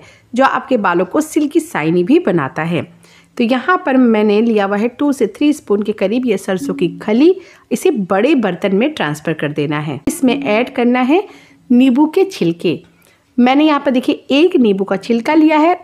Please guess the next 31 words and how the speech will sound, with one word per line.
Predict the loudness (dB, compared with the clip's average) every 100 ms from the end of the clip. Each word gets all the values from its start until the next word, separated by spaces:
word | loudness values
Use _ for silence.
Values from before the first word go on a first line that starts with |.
| -8
उसके | -4 -2
भी | 0 0
छोटे | -2 -2
छोटे | -4 -2 -2
टुकड़े | -2 -4 -2 -4 -4
कर | -4 -2
लेने | 0 0 0
हैं। | -2 -4 _ _ 2
नींबू | 4 6 4
के | 2 0
छिलकों | 0 -2 2 4
में | 6 4
फॉलिक | 2 0 2 0 0
एसिड, | 0 0 2 2 2 0
एंटीऑक्सीडेंट | -2 -2 0 -2 -2 0 2 4 4 2 0
और | 2 2 0 -4
विटामिन | -2 0 2 2
सी | 2 0 0
भरपूर | -4 0 2 2
होता | 2 0
है | 0 0
जो | 0 -2
बालों | 0 0 2 0
को | 2 0
हेल्दी | 2 4 4 4
बना | 2 -2 -4
के | -4
रखता | -4 -6 -8 -8
है। | -8 -16 _ _ 2
राइस | 4 4 2 0
एमिनो | 2 4 4